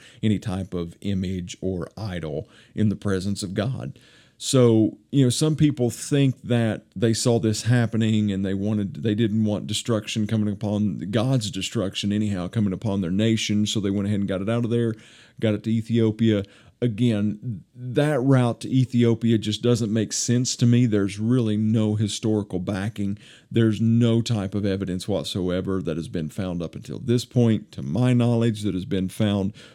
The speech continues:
for a little bit of a, a, a black ops type situation of sneaking it out and getting it into Ethiopia. And another one of the problems with this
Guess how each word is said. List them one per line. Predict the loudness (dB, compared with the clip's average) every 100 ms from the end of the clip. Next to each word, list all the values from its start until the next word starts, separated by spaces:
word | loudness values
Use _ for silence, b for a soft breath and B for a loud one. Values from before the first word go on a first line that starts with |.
| B
for | -4 0 4 4 2 -4 b b -2
a | 2
little | 4 4
bit | 2
of | 2
a, | -2 -2 -6 -10
a, | -10 -10 -12 -16 -16 -18 -20 -14
a | -12 -12 -14 -20 -20 -20 -16
black | -8 -2 0 0 -2 -6
ops | -6 -4 -4 -4 -4 -4 -6 -12 -20 -12
type | -4 0 0 -4
situation | -2 0 2 0 0 0 0 0
of | 0 -4 -4 -6 -6
sneaking | -6 0 0 0 0 -2
it | -4
out | -6 -6
and | -6 -4
getting | -2 -2 -4
it | -2
into | -4 -2
Ethiopia. | -6 -4 0 0 0 -4 -6 -8 b b
And | 4
another | 6 4 6
one | 6
of | 6
the | 4
problems | 0 -2 0 0 -2 -2
with | -2
this | -2 -2 -4 -10